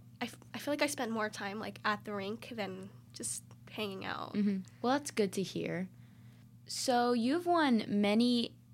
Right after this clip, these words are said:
Speaker 2: titles, including M I T F and Novice National Championship. To the people that are unfamiliar with figure skating,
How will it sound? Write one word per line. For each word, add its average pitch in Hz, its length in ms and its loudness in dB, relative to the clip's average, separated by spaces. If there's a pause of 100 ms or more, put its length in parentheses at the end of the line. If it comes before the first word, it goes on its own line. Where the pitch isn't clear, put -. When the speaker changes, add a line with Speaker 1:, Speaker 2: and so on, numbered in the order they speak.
Speaker 2:
titles, 196 500 4
including 190 640 2
M 196 220 4
I 208 140 4
T 196 320 0
F 190 280 4
and 185 240 2
Novice 185 460 2
National 180 460 2
Championship. 196 800 0 (380)
To 247 100 0
the 214 80 2
people 240 320 2
that 294 160 6
are 214 220 4
unfamiliar 196 760 4
with 180 280 4
figure 196 340 0
skating, 196 720 2